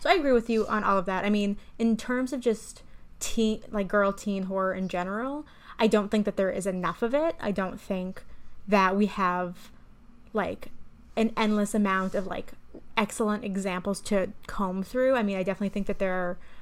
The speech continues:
more now with, like, the Gen Z generation coming up, like, being more open and more feminist and, like,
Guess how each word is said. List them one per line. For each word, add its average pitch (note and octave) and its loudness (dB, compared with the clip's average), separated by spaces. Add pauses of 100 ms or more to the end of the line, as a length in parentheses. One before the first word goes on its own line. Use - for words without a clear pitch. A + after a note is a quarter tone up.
(120)
more G#3 6
now F#3 2
with, F#3+ -2
like, F#3 -4
the G3+ 2
Gen F#3+ -2
Z F#3 -2
generation G3 -2
coming G#3+ -2
up, G3+ -4
like, - -8 (460)
being G3 4
more F#3+ 4
open G3 0
and F#3+ -2
more F#3 -4
feminist F#3 -4
and, G3+ -8
like, - -12